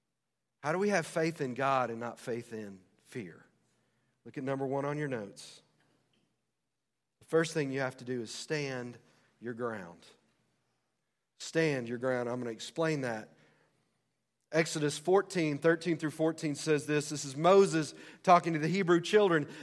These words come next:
They've just left Egypt. Pharaoh said, "Get out of here," and they left. And then he changed his mind, and he's sending an army out to, to capture them, to recapture them or destroy them. And then there's a sea in front of them, so they're literally caught between a rock and a hard place.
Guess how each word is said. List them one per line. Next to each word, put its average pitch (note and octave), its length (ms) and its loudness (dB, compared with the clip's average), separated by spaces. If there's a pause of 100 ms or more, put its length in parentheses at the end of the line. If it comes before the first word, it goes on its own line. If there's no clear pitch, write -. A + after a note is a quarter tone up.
They've D#3+ 180 8
just F#3+ 360 6
left A3+ 280 8
Egypt. A3+ 640 4 (680)
Pharaoh G3+ 340 8
said, F#3+ 300 4
"Get G#3+ 120 8
out A3+ 220 10
of G3+ 80 8
here," G3 180 8
and F#3+ 80 4
they F3+ 140 6
left. G3+ 400 10
And E3+ 100 0
then F#3+ 100 4
he G3 60 2
changed G#3+ 440 2
his E3+ 160 0
mind, G3 340 6
and E3+ 100 0
he's E3 160 0
sending G#3+ 380 2
an F#3+ 80 2
army G3 340 4
out E3 220 4
to, D#3 180 0 (440)
to E3 180 2
capture G3+ 480 4
them, D#3 200 2
to D3+ 60 0
recapture F#3 560 2
them F3 160 0
or D#3 60 4
destroy F#3 560 2
them. D3+ 320 2 (320)
And E3 180 2
then F3+ 120 4
there's F3+ 240 6
a E3 60 0
sea B3 360 2
in G3 140 4
front G#3+ 260 6
of F#3 60 2
them, F3 180 4
so F3 160 -2
they're G3+ 180 6
literally G3+ 460 10
caught G3 420 2
between D#3 280 0
a D3 40 4
rock D#3 280 4
and D3 100 -2
a D3 40 2
hard D3 260 0
place. A2 500 -6